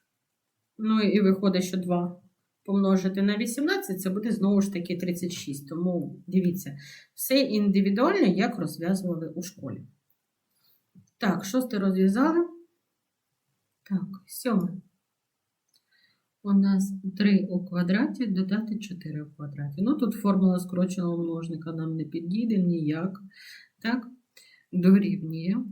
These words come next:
Ви знаєте, я коли навчалася в школі, я завжди квадратний корінь малювала лінійкою. Я не знаю, як ви, але у мене, як бачите, не дуже гарно виходить. Навіть тут. Ну, тут у мене завжди не виходить, ну, нічого страшного. <laughs> Три у квадраті —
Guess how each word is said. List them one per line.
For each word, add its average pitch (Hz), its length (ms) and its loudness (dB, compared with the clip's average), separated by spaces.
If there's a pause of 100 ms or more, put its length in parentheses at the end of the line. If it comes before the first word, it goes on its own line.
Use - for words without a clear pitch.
(300)
Ви 180 100 2
знаєте, 240 340 4
я 190 160 2
коли 208 220 2
навчалася 190 600 2
в 185 40 2
школі, 262 380 0
я 180 120 4
завжди 185 340 2
квадратний 180 540 -2
корінь 202 260 0
малювала 165 480 0
лінійкою. 156 800 -2
Я 202 240 4
не 196 100 8
знаю, 180 360 4
як 185 240 -2
ви, 247 160 4
але 190 340 2
у 214 80 6
мене, 175 260 6
як 190 260 4
бачите, 208 380 2
не 175 120 4
дуже 165 260 4
гарно 156 380 -6
виходить. 151 400 -10 (500)
Навіть 190 400 8
тут. 160 240 -4
Ну, 262 140 8
тут 247 200 0
у 226 40 4
мене 220 280 8
завжди 240 380 2
не 165 140 -2
виходить, 160 520 -6
ну, 262 260 2
нічого 190 260 0
страшного. 160 500 -10
<laughs> - 0 -
Три 196 220 6
у - 80 0
квадраті — 175 540 -2